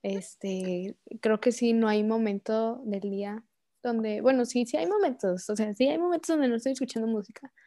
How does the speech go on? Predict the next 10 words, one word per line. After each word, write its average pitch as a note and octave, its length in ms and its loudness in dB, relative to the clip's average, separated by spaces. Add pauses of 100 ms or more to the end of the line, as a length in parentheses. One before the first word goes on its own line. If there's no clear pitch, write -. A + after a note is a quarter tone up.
(260)
pero G#3 240 2
sí, B3 180 6
es A#3 80 6
muy A#3+ 220 2
cierto A3 420 -2
eso A3 240 -4
que A3+ 120 0
dices, G#3+ 720 -4
que, G#3+ 160 0
pues, - 540 -10